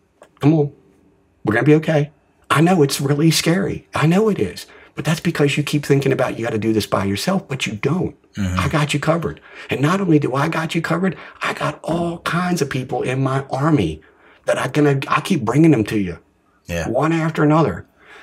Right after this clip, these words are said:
Speaker 1: And, you know, they're beautiful people if you stop judging them by their outsides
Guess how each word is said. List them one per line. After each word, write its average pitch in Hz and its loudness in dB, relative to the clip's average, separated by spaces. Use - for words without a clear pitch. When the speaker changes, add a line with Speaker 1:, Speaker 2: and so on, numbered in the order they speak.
Speaker 1:
And, 123 -2
you 165 6
know, 107 0
they're 143 0
beautiful 135 0
people 135 0
if 120 -8
you 107 2
stop 127 -2
judging 135 4
them 127 2
by 123 0
their 120 0
outsides 101 -4